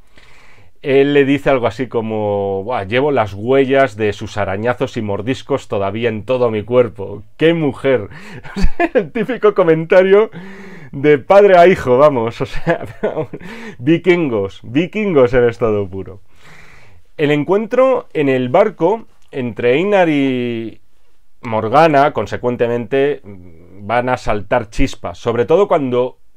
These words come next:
ella se resiste a resistirse, valga la redundancia, y eso enfada a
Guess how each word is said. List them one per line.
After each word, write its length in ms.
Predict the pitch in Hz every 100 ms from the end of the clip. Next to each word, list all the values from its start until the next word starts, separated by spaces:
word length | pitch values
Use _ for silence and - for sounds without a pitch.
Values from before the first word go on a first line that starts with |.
| -
ella 280 | 156 160 214
se 420 | - 185 156 - - - - - -
resiste 840 | 131 113 131 - 180 - - 190
a 300 | 196 165 151
resistirse, 1000 | 139 135 127 143 131 - 254 220 - 87 - -
valga 360 | 107 127 156 170
la 240 | 156 139
redundancia, 880 | 131 127 120 123 160 208 - 98 - - - - - - -
y 140 | 120
eso 360 | 170 - 202 185
enfada 720 | 139 127 - 151 156 180 156
a 300 | 120 120 120